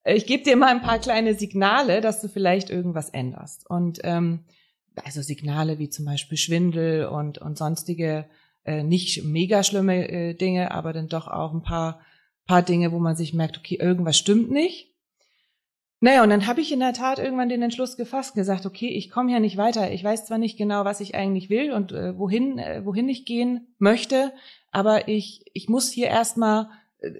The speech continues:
ich muss, muss raus, ich muss die Luft haben zum Atmen und, äh, festzustellen,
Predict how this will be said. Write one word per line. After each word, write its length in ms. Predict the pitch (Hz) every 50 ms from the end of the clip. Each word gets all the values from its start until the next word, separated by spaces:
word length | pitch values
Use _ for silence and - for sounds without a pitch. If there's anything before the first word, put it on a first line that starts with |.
| - - _ _ _
ich 120 | - 180
muss, 340 | 208 226 233 - - - _ -
muss 280 | 202 214 214 208 190 190
raus, 360 | 180 175 214 311 339 339 -
ich 120 | - 190
muss 420 | 214 233 254 247 - - - - -
die 220 | - - 196 220
Luft 380 | 214 220 285 285 - - - -
haben 320 | 247 226 226 233 247 233
zum 160 | - 226 214
Atmen 420 | - 196 202 220 226 - 226 233 240
und, 260 | - 208 202 - - -
äh, 120 | 190 190
festzustellen, 720 | 190 208 208 196 - - 202 190 - 196 190 190 190 190